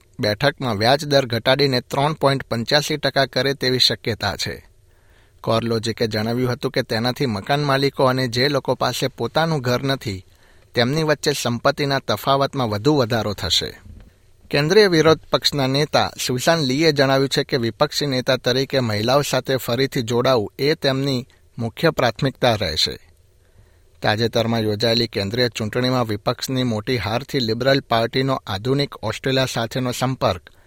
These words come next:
તૂટી ગયો હોવાના આક્ષેપો બહાર આવ્યા છે.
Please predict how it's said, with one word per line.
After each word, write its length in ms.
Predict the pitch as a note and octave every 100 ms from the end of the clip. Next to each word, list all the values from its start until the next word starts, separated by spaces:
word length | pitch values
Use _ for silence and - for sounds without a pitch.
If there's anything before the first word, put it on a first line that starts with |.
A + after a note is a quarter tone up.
| _ - _ _
તૂટી 300 | C#3 C3 E3+
ગયો 260 | D#3+ D3+ C#3
હોવાના 380 | B2+ B2+ C3+ -
આક્ષેપો 500 | - A2 - D3 D3
બહાર 320 | C3+ A2 A#2+ A2+
આવ્યા 280 | F#2+ F2
છે. 340 | D2 - D#2